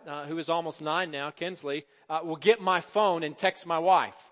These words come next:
Uh, and, and she may pretend to be me for a moment, and then, uh, she'll say, you know, she'll divulge who she is. And so she, just the other day, uh, said, uh, "I love you," exclamation point. And really,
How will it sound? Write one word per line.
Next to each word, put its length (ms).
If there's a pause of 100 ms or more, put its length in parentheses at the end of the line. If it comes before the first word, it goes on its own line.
(580)
Uh, 60
and, 500
and 120
she 140
may 140
pretend 420
to 60
be 120
me 300
for 200
a 60
moment, 540
and 180
then, 320
uh, 280
she'll 240
say, 420
you 60
know, 100
she'll 160
divulge 440
who 120
she 260
is. 240
And 120 (340)
so 220
she, 300 (220)
just 220
the 100
other 140
day, 400
uh, 220
said, 420 (300)
uh, 260 (160)
"I 140
love 400 (180)
you," 300 (320)
exclamation 680
point. 320 (140)
And 100 (180)
really, 320